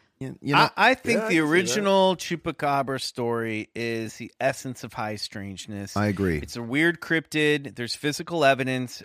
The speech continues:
Speaker 2: It's very much in line with the, um, you know, the cattle exsanguination that we see in U F O lore. Um, and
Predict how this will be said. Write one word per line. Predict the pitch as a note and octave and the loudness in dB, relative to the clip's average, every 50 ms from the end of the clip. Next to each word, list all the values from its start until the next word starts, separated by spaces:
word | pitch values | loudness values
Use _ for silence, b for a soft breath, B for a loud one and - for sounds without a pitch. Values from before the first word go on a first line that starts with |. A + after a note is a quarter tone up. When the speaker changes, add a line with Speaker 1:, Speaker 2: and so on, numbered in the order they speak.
| _ _ | _ _
Speaker 2:
It's | A2 G2+ - - | -14 -14 -14 -14
very | - B2 C3 C#3 D3 | -6 -2 -2 0 0
much | D3 D#3 D3+ - - D3 | 0 0 -2 -2 -4 -6
in | C3+ C3 | -4 -2
line | C3 B2+ C3 B2+ B2+ B2+ B2 | -2 0 0 0 -2 -2 -4
with | A#2 A#2 A#2 A2 - _ _ | -4 -4 -4 -6 -8 _ _
the, | A2+ A2+ A2+ A2+ A2+ A2 A2 | -10 -8 -8 -6 -6 -6 -6
um, | A2 G#2+ G#2+ G#2 G#2+ G#2 G2+ _ B B B B B B B B | -6 -6 -8 -8 -8 -10 -12 _ B B B B B B B B
you | - A#2+ | -4 -2
know, | A#2+ A#2 | 0 0
the | G#2+ A2 | -2 -4
cattle | G#2+ - - C3+ B2+ C3 C3+ C3 C3 C3 B2 - _ | -8 -2 2 4 4 6 6 4 4 2 0 -2 _
exsanguination | - B2+ B2 - - - C3 B2+ A#2+ A2+ B2 A#2+ A#2 A#2 A#2 A2 - - B2 A#2 | -6 -6 -6 -6 -8 -6 -6 -4 -4 -4 -4 -4 -2 -2 -2 -4 -4 -6 -4 -4
that | A2+ A2+ | -6 -6
we | G#2+ A#2 A2+ | -6 -6 -8
see | - - - A#2+ A2+ A2 | -8 -6 -4 -4 -4 -4
in | A2 G#2+ | -4 -2
U | G#2+ G#2+ G#2+ G#2 | -2 -2 -2 -2
F | G2+ - - | -2 0 2
O | D3 D3+ D#3 D#3+ | 2 4 4 4
lore. | D#3 D3+ D#3 D3+ D3+ D3 D3 D3+ D3+ B B B B B B B B _ | 2 0 2 2 2 2 2 0 -2 B B B B B B B B _
Um, | - C3 C3 C3 C3+ C3 C3 C3 C3 - _ _ | 0 2 4 4 4 2 0 -2 -6 -8 _ _
and | - C3 C3+ C3+ C3+ C3+ C3+ C3 - | -4 0 0 2 2 0 0 -2 -6